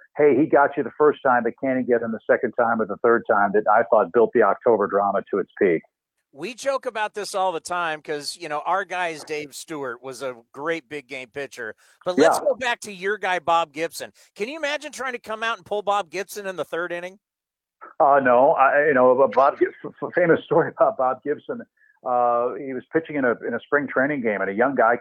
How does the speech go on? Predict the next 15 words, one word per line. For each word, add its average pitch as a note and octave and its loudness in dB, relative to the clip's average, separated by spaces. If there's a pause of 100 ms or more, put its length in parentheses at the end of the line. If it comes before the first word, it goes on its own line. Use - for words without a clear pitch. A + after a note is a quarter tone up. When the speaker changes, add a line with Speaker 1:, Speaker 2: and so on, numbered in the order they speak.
Speaker 1:
came A#2+ -2
up A#2 0
from A#2+ -6
the A#2 -4
minor A2+ 2
leagues A#2+ 2
and A2+ -4
was, G#2 -2 (380)
you B2 -4
know, G#2 -2
nervous A#2 2
and B2+ -6
was, G#2 -8 (160)
was, A2 -2
uh, G#2+ 4